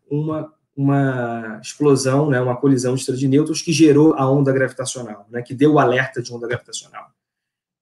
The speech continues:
É, não é uma pergunta muito simples de responder,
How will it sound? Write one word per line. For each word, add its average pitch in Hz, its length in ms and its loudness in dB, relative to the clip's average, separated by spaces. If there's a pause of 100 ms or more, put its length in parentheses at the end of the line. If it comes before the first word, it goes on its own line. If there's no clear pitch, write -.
(100)
É, 120 840 4
não 139 120 4
é 147 60 4
uma 180 160 0
pergunta 185 300 0
muito 226 180 -2
simples 226 300 -4
de 220 60 0
responder, 220 600 0